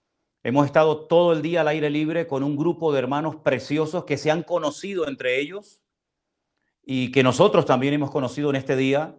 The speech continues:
Ha sido un día realmente tremendo. Una persona nueva, el marido de una hermana que vino hoy, se convirtió, se entregó al Señor por primera vez en su vida. Tuvimos los bautismos, presentamos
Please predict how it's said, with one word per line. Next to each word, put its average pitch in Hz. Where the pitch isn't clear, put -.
Ha 120
sido 151
un 156
día 151
realmente 147
tremendo. 120
Una 131
persona 147
nueva, 151
el 101
marido 123
de 131
una 131
hermana 131
que 117
vino 127
hoy, 135
se -
convirtió, 107
se 131
entregó 104
al 117
Señor 123
por 110
primera 107
vez 117
en 123
su 113
vida. 123
Tuvimos 131
los 117
bautismos, 139
presentamos 139